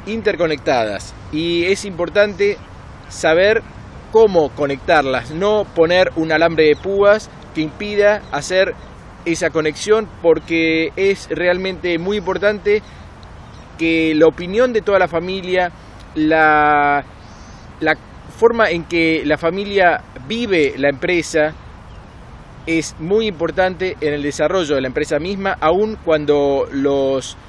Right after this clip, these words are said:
integrantes de la empresa quizá no trabajen, eh,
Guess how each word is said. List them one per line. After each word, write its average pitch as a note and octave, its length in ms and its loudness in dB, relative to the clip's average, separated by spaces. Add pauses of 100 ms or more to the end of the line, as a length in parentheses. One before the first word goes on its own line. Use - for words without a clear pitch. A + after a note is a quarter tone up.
(340)
integrantes E3+ 480 0
de E3+ 60 0
la D#3+ 60 2
empresa E3 500 0 (100)
quizá D#3+ 420 0
no F3 240 2
trabajen, G3+ 600 -2 (840)
eh, C#3 220 -4